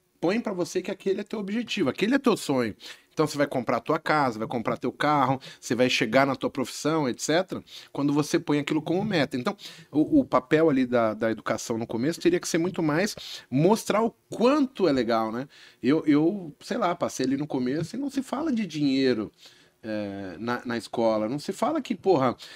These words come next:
eu, eu tenho que estudar pra caralho, porque se eu estudar bem, eu vou ganhar mais do que meu pai.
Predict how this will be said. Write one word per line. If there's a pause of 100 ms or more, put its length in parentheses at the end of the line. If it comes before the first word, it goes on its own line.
(120)
eu,
eu
tenho
que (220)
estudar
pra
caralho, (460)
porque
se
eu
estudar
bem,
eu
vou
ganhar
mais
do
que
meu
pai.